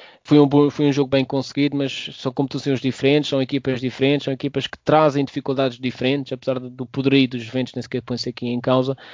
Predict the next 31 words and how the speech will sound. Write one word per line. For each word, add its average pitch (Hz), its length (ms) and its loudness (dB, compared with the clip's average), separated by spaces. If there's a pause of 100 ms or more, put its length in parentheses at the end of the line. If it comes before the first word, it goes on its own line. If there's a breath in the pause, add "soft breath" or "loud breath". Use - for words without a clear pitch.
(160 loud breath)
mas 135 180 4
não 139 180 6
há 139 100 6
jogos 123 320 2
iguais, 131 420 0
e 127 160 -4
a 127 40 -6
confiança 143 500 0
também 135 420 -2
que - 80 -14
traziam 139 360 2
talvez 131 400 0
desse 131 220 -2
jogo 135 240 -4
poderá 135 240 -2
ter 135 220 -2 (120)
tido 135 200 0
aqui 131 220 -2
alguma, 127 460 -4 (400 loud breath)
alguma 135 340 4
influência 135 380 0
na 131 80 0
forma 131 240 0
como 131 220 -2
o 123 40 -2
Porto 131 280 -4
encarou 127 300 -2
em 127 60 0
certos - 300 -6
momentos 127 320 0
este, 127 300 -6